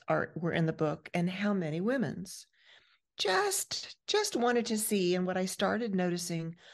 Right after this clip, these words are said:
was that overwhelmingly, the speeches that have been lauded, the speeches that have been celebrated, the speeches that were purported to be the best of, the speeches that made,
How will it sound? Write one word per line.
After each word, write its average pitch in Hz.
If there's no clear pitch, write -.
was 170
that 175
overwhelmingly, 156
the 165
speeches 196
that 160
have 156
been 156
lauded, 165
the 143
speeches 160
that 156
have -
been 147
celebrated, 151
the 156
speeches 170
that 165
were 147
purported 165
to -
be 151
the 214
best 180
of, -
the 233
speeches 247
that 185
made, 190